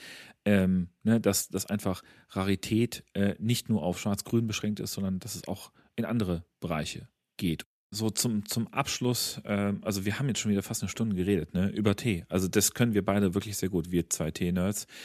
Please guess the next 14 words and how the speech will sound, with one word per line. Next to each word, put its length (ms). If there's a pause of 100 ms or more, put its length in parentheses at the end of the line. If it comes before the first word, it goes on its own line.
(560)
Hast 260
du 120
denn 260
aktuell 520
so 100
ein, 200
so 80
ein 60
Lieblings-Edmonds, 840
wo 60
du 60
sagst, 220
„Oh 100
ja, 120